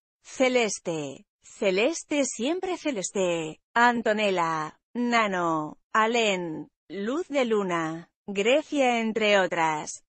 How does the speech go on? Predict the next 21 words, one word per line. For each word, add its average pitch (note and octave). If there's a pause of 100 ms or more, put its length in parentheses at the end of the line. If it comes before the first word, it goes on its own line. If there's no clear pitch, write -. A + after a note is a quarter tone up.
Viendo A#3
series C#4+
estadounidenses G#3+
se B3
decidió G#3+
a A#3
ser D#4+
actor, A3+ (280)
y A3
al G3+
terminar G#3
la A#3+
secundaria B3+
se B3+
trasladó G#3+
a C#4
la A3
ciudad G3+
de D4+
Buenos C4
Aires, F3